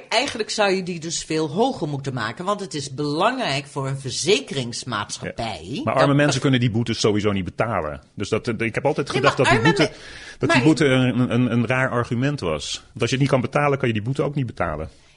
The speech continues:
Speaker 2: Dus heb je die subsidies nodig.
Speaker 1: Precies.
Speaker 2: <laughs>
Speaker 1: Obamacare
Speaker 2: Oké.
Speaker 1: werkt heel goed voor de mensen die subsidie krijgen.
Speaker 2: Ja.
Speaker 1: Nou, voor de mensen die, die niet onder, eh, die te veel verdienen voor een subsidie,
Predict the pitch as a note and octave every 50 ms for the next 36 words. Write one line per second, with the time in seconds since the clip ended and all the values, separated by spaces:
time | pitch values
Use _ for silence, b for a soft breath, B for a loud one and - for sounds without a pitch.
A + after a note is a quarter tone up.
0 | b b F4 D#4+ - - F3+ C#3+ - D#3+ C#3 D3+ - G3 - - B3 F#3 F3+ C3
1 | - G#2 - - - - F4+ F#4 - - - - - - B2+ - G3+ G#3+ - C4+
2 | D4 E4+ F4+ F4 F4 - E4 C#4 C4+ C4 C4 B3+ G#3+ F#3 G3+ A3 A#3 B3 B3+ -
3 | - F#3+ G#3 G3+ G#3 A3 - - - - F#3 F#3 - - - F3+ E3+ D#3+ D#3+ E3
4 | D#3+ D#3+ D#3+ - - C#3+ C3+ C#3+ C3+ - D#3 C#3 C#3 - - C#3 - C#3 C3+ -
5 | - A2+ G2+ G2+ E2+ - G#2+ - - - B B B B B B - D#3+ - -
6 | - - - F#3 F3 F3 F#3+ F#3+ F#3 - - D#3 C#3 C#3+ C#3 C3 - - - -
7 | - - - D#3 C#3 C3+ C3+ C3 C3+ D3 F3 A3 D#4 F#4 - - - _ - F#3+
8 | F3+ E3+ D#3+ D3+ C#3+ C3+ C3+ C3+ - - - C#3+ C#3 C3+ C3 B2+ B2+ B2 A#2+ A#2+
9 | A#2+ A#2 A#2 C#3 C#3 C#3 C3 C3+ - _ _ _ - B3 B3 B3 B3 F#3+ D#3 C#3
10 | - C#3+ C3+ C#3+ D3 E3+ A3 C#4+ E4 - - C4 C4 B3+ B3+ A#3+ - - A3+ A3+
11 | - - A3 G#3 F#3 A3+ B3 C4 -